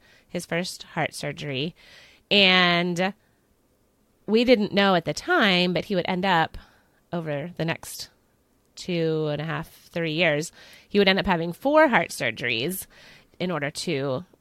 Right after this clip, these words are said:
fix the, the problem in his heart. So yeah, so it was a scary time. We didn't know what to expect, but looking back, we saw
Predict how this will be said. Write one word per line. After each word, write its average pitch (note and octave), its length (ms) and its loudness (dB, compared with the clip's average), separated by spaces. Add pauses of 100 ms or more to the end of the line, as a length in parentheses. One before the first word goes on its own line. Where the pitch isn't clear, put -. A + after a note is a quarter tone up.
(100)
fix - 380 -8
the, F#2+ 300 -8
the E3+ 120 -10
problem A#2 320 -6
in A2+ 60 -12
his D#3+ 120 -8
heart. G#2 240 -2 (420)
So C4+ 160 4
yeah, D#4 280 8
so A#3+ 160 2
it C4+ 200 4
was C4 560 6 (520)
a A3 100 0
scary C#4 380 0
time. G#4 260 0
We G#3+ 80 2
didn't F3 220 -2
know G3+ 260 0
what A#3+ 200 2
to C4+ 100 -2
expect, B3 580 -2 (220)
but F#3+ 240 4
looking G#3 320 -2
back, F3+ 320 -2
we F#3 240 -4
saw E3 580 0